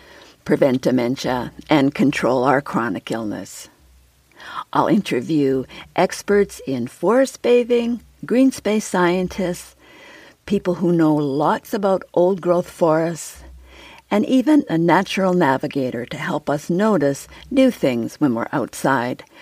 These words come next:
which also helps us to do those three things that we want to do:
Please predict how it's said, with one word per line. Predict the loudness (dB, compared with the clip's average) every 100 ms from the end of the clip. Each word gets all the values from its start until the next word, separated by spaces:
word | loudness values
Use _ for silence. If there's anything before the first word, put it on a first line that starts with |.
| -20 -18 -2
which | -2 0 0
also | 0 0 -4 -6
helps | -4 -4 -4 -4
us | -4 -4 -8 -14 -20 -20 -14
to | -12 -12
do | -2 2 4 2
those | -4 -8 -10
three | 0 2 2
things | 2 0 2 -2
that | -6 -6
we | 2 4
want | 4 2 0
to | -4
do: | -4 -6 -8 -16